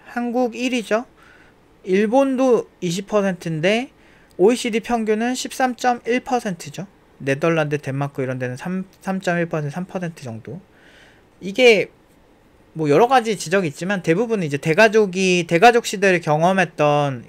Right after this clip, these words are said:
그때 이십 대였던, 또 어렸던 사람들이 이제 그, 그때 이제 부모 세대를 모시고 살던 사람들이 이제 핵가족화가 되고, 그리고 이제 청년들이 이제 돈을 벌어가지고 누군가를 부양하기 좀 힘든 사회가 되니까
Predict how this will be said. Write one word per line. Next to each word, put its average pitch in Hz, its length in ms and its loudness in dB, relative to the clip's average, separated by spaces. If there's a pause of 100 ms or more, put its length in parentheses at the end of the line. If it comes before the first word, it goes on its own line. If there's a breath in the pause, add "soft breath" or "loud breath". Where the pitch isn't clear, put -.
그때 175 240 2
이십 147 220 -2
대였던, 135 760 -2
또 143 140 0
어렸던 151 500 0
사람들이 175 600 -2 (920 loud breath)
이제 139 500 2
그, 151 540 2
그때 226 300 2
이제 160 140 2
부모 165 260 0
세대를 165 320 2
모시고 147 720 0
살던 170 340 -2
사람들이 170 600 -2
이제 131 360 -2 (300 loud breath)
핵가족화가 214 640 2
되고, 170 340 -4
그리고 135 280 -2
이제 123 180 -4
청년들이 226 540 -2
이제 139 160 -4
돈을 160 300 -2
벌어가지고 131 540 -2
누군가를 135 400 -4
부양하기 156 540 0
좀 135 140 -8
힘든 185 260 -4
사회가 165 360 -2
되니까 120 500 -8